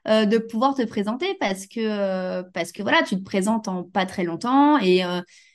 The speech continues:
et faut pas avoir peur de le faire parce que, en fait, ton discours va changer et évoluer et au fur et à mesure que tu vas te présenter, euh, tu, tu, voilà, ça va être plus clair, plus concis et, euh,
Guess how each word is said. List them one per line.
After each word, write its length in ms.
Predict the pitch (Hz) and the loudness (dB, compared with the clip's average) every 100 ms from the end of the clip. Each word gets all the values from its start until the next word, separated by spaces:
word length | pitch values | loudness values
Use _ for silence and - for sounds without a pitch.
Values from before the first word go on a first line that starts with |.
| _ _ | _ _
et 100 | 196 | 0
faut 160 | 196 196 | 4 4
pas 180 | 214 226 | 6 4
avoir 320 | 202 190 - | 4 0 0
peur 220 | 247 226 | 2 4
de 80 | 208 | 2
le 80 | 208 | 0
faire 340 | - 302 302 - | 0 0 0 0
parce 280 | 202 196 - | -4 -4 -6
que, 200 | 226 208 | -2 0
en 140 | 196 | 0
fait, 280 | 196 247 - | -2 -2 -2
ton 140 | 214 196 | -2 0
discours 400 | 202 202 269 214 | -2 -2 0 2
va 140 | 185 | 0
changer 420 | 190 226 214 247 | 0 -2 -2 0
et 320 | 247 208 - 208 | 0 0 0 -2
évoluer 520 | 202 233 254 277 277 196 | 0 0 2 0 0 -2
et 80 | |
au 80 | 190 | -4
fur 260 | 185 - 233 | -6 -8 -2
et 40 | |
à 40 | 226 | -2
mesure 300 | 220 247 254 | -2 -4 -6
que 80 | |
tu 180 | 220 - | -8 -2
vas 100 | 196 | -2
te 80 | 190 | -2
présenter, 640 | - 196 196 202 277 285 - - - _ - | -2 0 0 2 2 2 -4 -20 -20 _ -6
euh, 180 | 180 180 | -2 0
tu, 360 | 175 - 180 175 | -2 -4 -6 -6
tu, 320 | - - 104 - | -10 -10 -12 -6
voilà, 240 | 165 214 - | 2 2 4
ça 100 | 175 | 0
va 60 | |
être 120 | 170 - | -2 -6
plus 240 | - 190 | -6 -4
clair, 400 | 208 220 226 220 | 4 6 6 4
plus 160 | 208 202 | -2 0
concis 680 | 190 185 - 247 247 254 226 | 0 0 -2 0 2 4 4
et, 220 | 185 180 | 4 2
euh, 200 | 170 170 | 0 -4